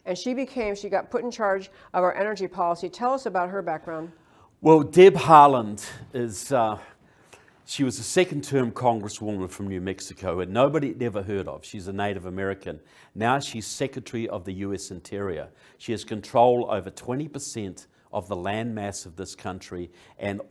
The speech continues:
Speaker 2: all of the energy extraction on public land, and she is shutting down every single lease she can. See, this, this is where it comes from.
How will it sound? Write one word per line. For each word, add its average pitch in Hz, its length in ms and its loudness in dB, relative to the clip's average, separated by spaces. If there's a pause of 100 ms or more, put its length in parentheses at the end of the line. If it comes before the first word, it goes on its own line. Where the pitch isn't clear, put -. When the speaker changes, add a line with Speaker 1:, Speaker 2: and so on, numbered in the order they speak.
Speaker 2:
all 143 440 2
of 120 220 2
the 104 200 -8
energy 113 540 -6
extraction 101 640 -8
on 92 100 -6
public 90 460 -6
land, 92 420 -6 (320)
and 107 100 -8
she 110 220 -6
is 101 80 -4
shutting 113 400 0
down 95 240 0
every 123 240 -4
single 120 420 -6
lease 101 220 -4
she - 200 -12
can. 110 420 -8 (480)
See, - 160 -2
this, 170 220 2
this 151 340 -2
is 120 120 -8
where 131 140 2
it - 80 -4
comes 131 320 -4
from. 98 240 -2